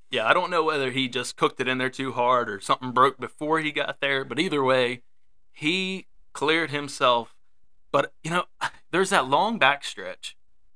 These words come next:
and I don't, I think he thought it went another hundred feet because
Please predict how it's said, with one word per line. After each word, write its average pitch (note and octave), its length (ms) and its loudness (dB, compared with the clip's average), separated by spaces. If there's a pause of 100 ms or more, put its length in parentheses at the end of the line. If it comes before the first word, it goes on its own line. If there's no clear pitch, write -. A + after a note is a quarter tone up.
(400)
and C#3 160 0
I B2 260 0
don't, F3+ 340 -2
I F3+ 120 2
think G3 340 -4
he E3+ 100 -6
thought D3 300 2
it A#2+ 140 -4
went B2+ 280 -2 (180)
another A#2+ 520 2
hundred A#2+ 380 2
feet G#2+ 280 -8 (160)
because B2 480 -4